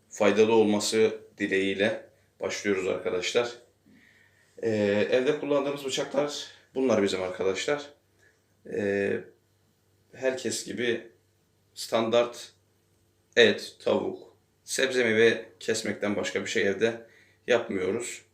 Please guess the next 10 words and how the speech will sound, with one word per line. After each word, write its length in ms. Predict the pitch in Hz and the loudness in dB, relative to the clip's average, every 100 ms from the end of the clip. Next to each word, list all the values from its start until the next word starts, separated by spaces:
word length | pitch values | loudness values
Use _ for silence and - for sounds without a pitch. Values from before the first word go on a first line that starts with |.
| _ _ _ _ - | _ _ _ _ -4
Ee, 420 | 104 101 101 101 98 | 0 2 4 2 -2
çok, 440 | - 139 - - - _ _ _ _ | -2 -2 -2 -14 -20 _ _ _ _
e, 60 | - 98 98 98 101 | -10 -6 -4 -4 0
nadir 400 | 113 117 117 131 | 2 2 2 0
de 60 | 107 | 2
olsa 520 | 98 95 - - - _ _ _ _ - | 0 0 -2 -4 -4 _ _ _ _ -2
bazen 300 | 104 110 107 | 0 2 0
eti 180 | 110 120 | -2 -6
kendimiz 460 | 107 101 101 101 | -2 -2 -2 -4
alıp 480 | - 98 120 - - | -2 0 -2 -4 -20